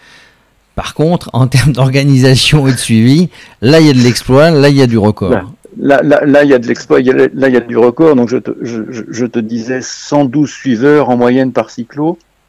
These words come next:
Speaker 2: trente-deux minutes de consultation moyen. C'est-à-dire, euh, quand un, quand un utilisateur se servait de ce système, il restait en moyenne trente-deux minutes dessus.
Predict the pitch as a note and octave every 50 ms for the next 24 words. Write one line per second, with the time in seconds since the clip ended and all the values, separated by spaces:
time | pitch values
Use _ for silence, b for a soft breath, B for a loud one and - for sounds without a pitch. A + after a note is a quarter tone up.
0 | _ _ - - C#3+ C#3 C#3 B2+ C#3 E3 F3 E3+ E3+ E3+ E3+ F3 F3+ F3 _ -
1 | - _ _ _ _ _ _ _ _ _ _ _ - B2 B2+ B2 - D3+ C3 -
2 | D#3 C3+ - C3+ C3+ - - D3+ D3 C#3+ C#3 C#3 C3+ C3+ C#3 C3+ - _ _ _
3 | _ _ _ _ _ _ _ - C3+ A#2+ B2 B2 A2+ - A#2 A#2 A2+ - B2 A#2
4 | - B2 A#2+ A#2+ A2+ A2 - B2+ - C3+ C3 C3 B2 - - A2+ - - C#3+ C3+
5 | - - A#2 - - C3 B2 B2+ C3+ C3+ B2 - - - - - A#2+ A2 - D3
6 | D#3 E3 D3+ - A3+ D3+ D3+ C#3 C#3+ D3 - - - D3+ C#3+ C#3 C#3 C#3 C#3+ D#3+
7 | D#3 - - - C#3 C#3+ C#3 A#2+ A2 C#3 E3 F3 E3 D#3 D3 D3 E3 D3+ C#3 C3
8 | D3+ C#3+ - - C#3